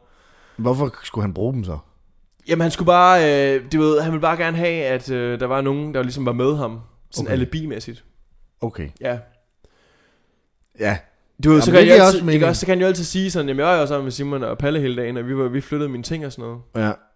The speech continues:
Speaker 1: okay.
Speaker 2: Ikke også? Så han sætter dem af, så kører han videre selv.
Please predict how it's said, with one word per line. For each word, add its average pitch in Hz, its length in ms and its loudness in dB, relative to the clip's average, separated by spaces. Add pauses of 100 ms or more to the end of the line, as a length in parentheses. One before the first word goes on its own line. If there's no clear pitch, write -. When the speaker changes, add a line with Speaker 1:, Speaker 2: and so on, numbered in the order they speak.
(320)
Speaker 1:
okay. - 220 -8 (560)
Speaker 2:
Ikke 127 140 -2
også? 135 120 -2
Så 165 60 0
han 160 100 0
sætter 180 200 2
dem 190 80 2
af, 180 200 2
så 175 100 -8
kører 165 120 0
han 147 140 0
videre 170 260 2
selv. 175 220 -2